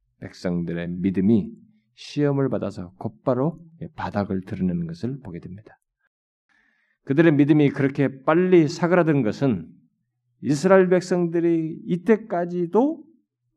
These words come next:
무엇에 이렇게 기대를 걸고 있었냐면, 희망을 걸고 있었냐면 바로의 선정, 어? 이 바로가 베푸는 선정에 희망과 기대를 걸고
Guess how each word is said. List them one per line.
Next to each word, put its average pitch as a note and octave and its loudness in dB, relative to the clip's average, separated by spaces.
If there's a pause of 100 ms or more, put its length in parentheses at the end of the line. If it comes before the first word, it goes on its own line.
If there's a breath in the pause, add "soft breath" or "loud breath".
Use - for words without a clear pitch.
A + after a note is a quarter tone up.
(800)
무엇에 A3+ 4
이렇게 D#3+ -2
기대를 D#3 2
걸고 G#2 2
있었냐면, F#2+ -4
희망을 E3 2
걸고 G#2 -2
있었냐면 A2 -4 (640)
바로의 D#3 0 (300)
선정, D3+ -4 (560)
어? D3 -10 (1400)
이 - -6
바로가 F#3+ 2
베푸는 D3+ 2
선정에 C#3+ -4 (560)
희망과 A3 4
기대를 C3 2
걸고 B2 -2